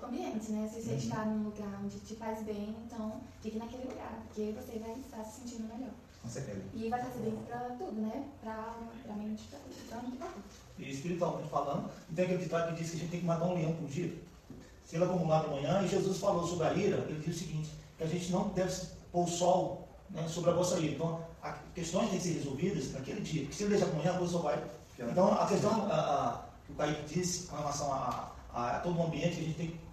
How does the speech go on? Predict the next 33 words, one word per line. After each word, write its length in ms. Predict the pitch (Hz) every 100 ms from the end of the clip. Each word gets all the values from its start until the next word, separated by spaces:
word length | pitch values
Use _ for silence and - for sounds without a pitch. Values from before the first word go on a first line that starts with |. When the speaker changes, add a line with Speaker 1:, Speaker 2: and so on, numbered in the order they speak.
| - -
Speaker 3:
procurar 380 | 180 190 175 170
fazer 340 | - - 180 160 151 131
métodos 400 | 147 190 160 -
pra 160 | 160
não 160 | 165 190
chegar 320 | - 147 147
a, 440 | - - - - -
até 160 | 151
a 300 | 147 147 - 135
depressão 360 | 143 131 165
e 60 | 160
evitar 400 | - - - 165
ela, 260 | 185 180 - - - -
ah, 280 | - - 156
no 80 |
sentido 360 | 165 175 180 170
também 220 | 175 180
espiritual, 600 | 190 185 170 165 160 190
é 60 | 190
da 80 | 196
mesma 160 | 202 -
forma. 340 | 175 165 135 - -
É, 240 | 143 139 139 - -
evita, 320 | 165 165 -
a 120 | 143 156
gente 200 | 160 -
tem 140 | 170
que 80 | 175
tá 400 | 175 175 - - - - -
tratando 440 | 214 185 196 226
os 100 | 226
problemas 580 | 190 170 175 190 190 - - - - - - -
dioturnamente 960 | 208 175 180 160 - 175 190 180 -